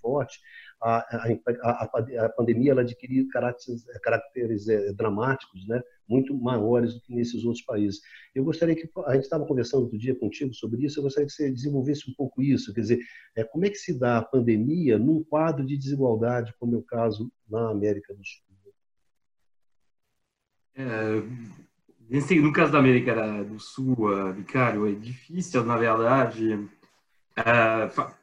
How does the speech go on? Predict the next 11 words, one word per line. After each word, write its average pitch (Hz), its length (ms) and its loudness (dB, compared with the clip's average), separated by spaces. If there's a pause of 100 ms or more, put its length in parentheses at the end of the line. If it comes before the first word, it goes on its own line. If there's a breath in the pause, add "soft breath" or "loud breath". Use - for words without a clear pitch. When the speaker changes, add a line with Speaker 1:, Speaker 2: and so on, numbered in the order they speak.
(320)
Speaker 2:
primeira 143 320 8
coisa, 113 300 2
é 107 40 -2
difícil 147 480 -2
fazer 123 540 4
uma 127 440 4
ligação 123 600 0
direta, 117 540 2
por 113 180 -6
enquanto, 117 640 -2
entre, 131 560 2